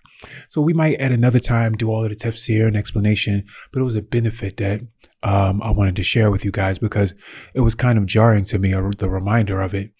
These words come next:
Um, but also in it was blessing. So when I was listening to Sheikh Fawzan, he reminded us of Surah Al-Asr. And we all know Surah Al-Asr, Wal Asr, okay? So Al-Asr, you guys know Asr time, right?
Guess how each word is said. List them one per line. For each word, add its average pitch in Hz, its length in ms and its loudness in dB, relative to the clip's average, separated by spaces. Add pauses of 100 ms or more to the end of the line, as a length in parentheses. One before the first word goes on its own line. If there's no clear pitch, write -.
(540)
Um, 101 560 0
but 107 140 0
also 107 320 2
in 107 140 2
it 104 100 -2
was 98 100 -4
blessing. 107 420 0 (1120)
So 101 440 0
when - 260 -16
I 107 40 0
was 98 140 0
listening 123 220 2
to 104 60 0
Sheikh 110 160 2
Fawzan, 101 580 -2 (460)
he 107 100 0
reminded 101 480 2
us 101 160 -2
of 104 80 -6
Surah 104 320 -2
Al-Asr. 95 480 -6 (680)
And 104 680 0
we 107 160 2
all 117 200 4
know 127 140 2
Surah 101 300 0
Al-Asr, 92 460 -2 (160)
Wal 104 180 -4
Asr, 92 380 -8 (380)
okay? 107 320 4 (260)
So 110 260 6
Al-Asr, 120 680 0
you 117 80 0
guys 113 280 4
know 123 80 2
Asr 127 360 2
time, 127 380 2
right? 127 300 0